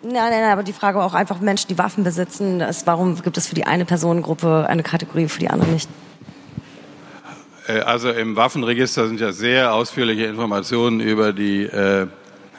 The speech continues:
Speaker 2: äh, über die Waffenbesitzer drin. Da geht es eigentlich mehr um die Zuverlässigkeit und weniger um die Frage, dass man nicht weiß, wer das ist.
Speaker 1: Möchtet ihr noch mal was kommentieren dazu? Dann nehmen wir die nächste Frage an.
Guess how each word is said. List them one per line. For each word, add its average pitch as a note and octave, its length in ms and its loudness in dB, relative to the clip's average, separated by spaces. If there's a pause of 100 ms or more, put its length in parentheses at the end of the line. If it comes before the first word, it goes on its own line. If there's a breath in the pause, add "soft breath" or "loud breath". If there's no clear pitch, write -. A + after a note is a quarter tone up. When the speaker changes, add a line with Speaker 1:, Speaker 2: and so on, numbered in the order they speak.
(420 loud breath)
Speaker 2:
äh, F#2 220 -2
über G#2+ 320 0
die G2+ 100 0
Waffenbesitzer G2+ 1200 -2
drin. B2 440 0
Da G#2 140 0
geht G2 200 -4
es G#2 100 -4
eigentlich G2+ 160 -2
mehr G2+ 380 2
um G2+ 160 -2
die F#2+ 280 -4
Zuverlässigkeit F#2 1000 0
und F2 140 -6
weniger G#2 400 2
um G2 100 -2
die F#2+ 100 -2
Frage, G2 300 0
dass F#2 160 0
man G2 160 0
nicht F2+ 140 -2
weiß, F#2+ 200 2
wer F#2+ 120 2
das F2 180 -2
ist. - 300 -4 (580 loud breath)
Speaker 1:
Möchtet G#3 220 2
ihr G#3+ 80 2
noch A#3 80 4
mal A3 120 2
was G#3 140 -6
kommentieren A3+ 320 -2
dazu? C#4+ 220 -2
Dann B3+ 120 2
nehmen A3+ 120 2
wir G#3 40 0
die G3+ 100 0
nächste F#3+ 200 -4
Frage F3+ 240 0
an. F3+ 260 0